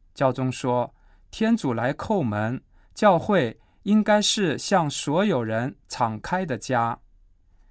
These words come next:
教宗在三中经祈祷结束活动后，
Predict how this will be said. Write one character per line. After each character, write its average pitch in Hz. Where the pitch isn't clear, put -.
教 185
宗 185
在 160
三 208
中 214
经 202
祈 175
祷 123
结 123
束 156
活 110
动 160
后， 135